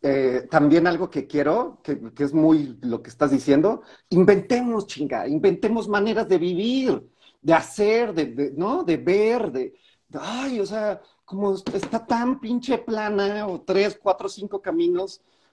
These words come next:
para trabajar, para hacer terapia, para, ¿sabes? Que, que me parece como a ratos,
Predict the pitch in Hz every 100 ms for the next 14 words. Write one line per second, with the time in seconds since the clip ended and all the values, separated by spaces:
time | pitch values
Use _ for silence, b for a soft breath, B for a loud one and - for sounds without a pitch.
0 | _ - 151 143 - - 175 170 - 151
1 | 147 151 160 135 131 165 156 170 143 131
2 | - 143 135 139 - 123 120 120 117 165
3 | 175 339 339 - _ _ _ _ _ -
4 | - 175 180 170 147 - 185 175 165 165
5 | 160 165 180 196 226 - 151 165 151 175
6 | 185 214 - -